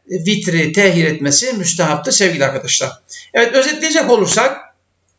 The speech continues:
yani takvim hesabına göre, namazları, e, kıldığımıza göre sabahleyin aydınlık vakitte kılınması,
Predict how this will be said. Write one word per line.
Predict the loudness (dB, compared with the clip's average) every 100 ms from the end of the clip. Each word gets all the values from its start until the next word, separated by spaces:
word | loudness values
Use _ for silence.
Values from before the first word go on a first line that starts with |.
| _ _ _ _ -20 -20 -18 -6
yani | -2 0 0 -2
takvim | -2 0 0
hesabına | 2 2 0 0 0
göre, | 0 0 0 -6 -16 -2
namazları, | 2 4 4 2 4 4 2 -4 -18 _ -4
e, | 0 2 2
kıldığımıza | 2 4 4 4 2 0
göre | 2 2 2 0 -4 -12 -12
sabahleyin | 0 2 4 2 2 0 -2
aydınlık | -2 0 0 0 0 0
vakitte | -2 -2 -4 -2 0 0 -2 -6
kılınması, | 0 2 2 2 2 0 -2 -8